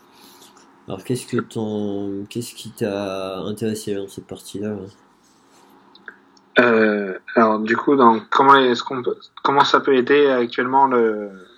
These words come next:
Speaker 2: par rapport à, comment les exercices douloureux peuvent aider.
Speaker 1: Ouais.
Speaker 2: Euh, alors, on a un peu à, à aborder.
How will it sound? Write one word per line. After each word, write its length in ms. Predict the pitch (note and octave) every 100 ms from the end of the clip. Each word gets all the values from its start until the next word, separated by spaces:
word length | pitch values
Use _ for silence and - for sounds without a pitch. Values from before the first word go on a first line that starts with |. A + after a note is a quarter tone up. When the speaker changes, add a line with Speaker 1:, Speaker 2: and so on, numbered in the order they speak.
| -
Speaker 2:
par 120 | A#2
rapport 320 | A#2 C3 B2
à, 460 | A#2+ A2+ G#2+ G#2 - _ _ _ -
comment 180 | B2 C3
les 260 | C3 B2 B2
exercices 340 | A#2+ B2+ C3+
douloureux 240 | C3 C3 B2+
peuvent 180 | B2+
aider. 300 | A#2+ C3 E3 _ _ - -
Speaker 1:
Ouais. 180 | G#2 - _ G#2+
Speaker 2:
Euh, 260 | G#2 F#2+ F#2 -
alors, 300 | A2+ A2 G#2+
on 320 | G#2+ G2 G2+
a 40 |
un 80 | A2
peu 120 | G#2+ A2+ A2 G#2 G#2+ A2 A2 - -
à, 60 | A#2+
à 60 | A2
aborder. 440 | G#2+ A#2 C#3 D3